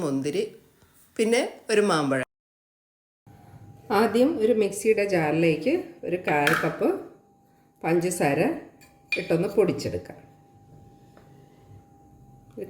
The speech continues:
കാൽ കപ്പ് പഞ്ചസാര ഇട്ട് കൊടുക്കാം. പഞ്ചസാര പൊടിച്ചെടുത്തിട്ടുണ്ട്. ഇതിലേക്ക് അര കപ്പ് കോൺഫ്ലവർ ചേർത്ത് കൊടുക്കാം.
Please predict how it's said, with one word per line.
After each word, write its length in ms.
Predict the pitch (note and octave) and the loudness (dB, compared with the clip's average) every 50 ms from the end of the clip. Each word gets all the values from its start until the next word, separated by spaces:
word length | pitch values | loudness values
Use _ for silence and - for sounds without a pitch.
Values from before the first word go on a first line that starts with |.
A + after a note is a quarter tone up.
| - E3 | -4 -2
കാൽ 180 | D#3+ D3 D3 D3 - | 0 0 -2 -2 -4
കപ്പ് 240 | D3+ D3+ - G#3 D#4+ E4+ - - | -6 -4 -2 -2 -2 -2 -4 -8
പഞ്ചസാര 420 | C3 A#2+ A2 A2+ - - A#2+ A2+ A#2 A2+ G#2+ | -6 -6 -6 -6 -4 -2 -2 0 0 0 -2
ഇട്ട് 120 | - - - | -2 -6 -10
കൊടുക്കാം. 340 | - - A2+ - - - - - - - - - - - - - - - - - - - _ _ _ _ _ _ _ - - - - _ - - - _ _ _ _ _ _ - _ - - - - - - - - - - - - - - _ _ _ _ _ _ _ _ _ - - - - - - - - - - - - - - - - - _ - - - - - - - - - - - _ _ _ _ _ _ _ _ _ A#3 | -10 -10 -14 -14 -16 -18 -20 -20 -20 -20 -20 -20 -20 -20 -20 -20 -20 -20 -20 -20 -20 -20 _ _ _ _ _ _ _ -20 -20 -20 -20 _ -20 -20 -20 _ _ _ _ _ _ -20 _ -20 -20 -20 -20 -20 -20 -20 -20 -20 -20 -20 -20 -20 -20 _ _ _ _ _ _ _ _ _ -20 -20 -20 -20 -20 -20 -18 -18 -18 -20 -20 -20 -20 -20 -20 -20 -20 _ -20 -20 -20 -20 -20 -20 -20 -20 -20 -20 -20 _ _ _ _ _ _ _ _ _ -2
പഞ്ചസാര 500 | G3+ G3 F#3 G#3 G3 - G3+ F#3 F3+ F3+ A#3+ E4+ - - - - - _ _ _ - - | -2 0 0 0 0 0 0 2 2 2 0 -2 -4 -8 -14 -20 -20 _ _ _ -4 -2
പൊടിച്ചെടുത്തിട്ടുണ്ട്. 800 | - C3 C#3+ - D#3+ D3 C3+ - D#3 C#3 - C#3+ D3 D#3+ G3+ C4+ A#3 E3+ | -2 0 0 0 0 0 0 0 -4 -4 -2 -2 0 2 2 2 2 2
ഇതിലേക്ക് 500 | - E3 D3+ D3+ C#3+ C#3+ C#3+ - A3 E4 G#4 - - - - - _ - - _ _ _ _ _ _ - - D3+ | 0 0 2 2 2 2 2 2 0 0 0 -4 -10 -18 -20 -20 _ -20 -20 _ _ _ _ _ _ -4 0 0
അര 40 | D#3 - - F3+ | 0 0 0 -2
കപ്പ് 280 | E3+ - - F3+ B3 F4 G#4+ - - - - - | -2 0 2 2 2 2 0 -4 -10 -16 -12 -8
കോൺഫ്ലവർ 440 | E3 C#3 A#2+ A2+ - C3 B2 A#2 A2+ A2+ B2 | -6 -6 -6 -4 -4 -4 -4 -4 -4 -4 -4
ചേർത്ത് 240 | B2 A#2 A2 - C3 A2+ | -4 -6 -6 -4 -6 -4
കൊടുക്കാം. 340 | A2 B2 - - E3 A3+ | -4 -6 -6 -6 -4 -4